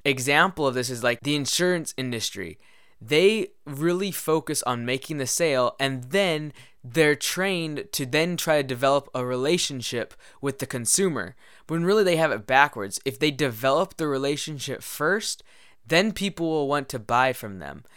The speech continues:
I think it's across all industries that that can be applied, though. If we can just draw in the consumer emotionally, attach with them,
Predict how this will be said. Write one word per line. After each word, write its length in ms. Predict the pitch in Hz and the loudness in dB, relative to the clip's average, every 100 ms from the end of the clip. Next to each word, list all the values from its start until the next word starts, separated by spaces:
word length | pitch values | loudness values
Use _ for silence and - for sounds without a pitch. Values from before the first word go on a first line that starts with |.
| - - | -20 -2
I 100 | - | 0
think 200 | 151 220 | 2 2
it's 120 | 220 170 | 0 0
across 360 | - 185 160 - | 4 8 8 6
all 240 | 143 151 147 | 4 6 4
industries 440 | 151 151 135 127 | -2 -4 -4 -4
that 140 | 117 131 | -2 0
that 180 | 131 | 0
can 120 | - 131 | 0 -2
be 240 | 127 120 - - - | -2 -4 -10 -12 -6
applied, 580 | 131 - 131 131 147 | -6 2 6 6 6
though. 300 | 165 208 208 - - - - - | 2 2 0 -4 -20 -20 -20 -6
If 140 | 151 151 | -6 -2
we 120 | 220 | -4
can 140 | 240 | 0
just 180 | 214 - - 143 | 0 0 -6 -10
draw 500 | 113 139 156 170 185 - | -6 4 6 8 6 2
in 180 | 165 | -2
the 80 | 165 | -2
consumer 600 | - 156 135 - 147 139 | -4 -8 -4 -4 -4 -4
emotionally, 640 | 113 127 127 127 - 131 | -4 -4 -2 -2 -4 -4
attach 520 | 110 120 - 156 160 - | -6 -6 2 4 4 -2
with 120 | 147 | -4
them, 220 | 156 147 | -4 -4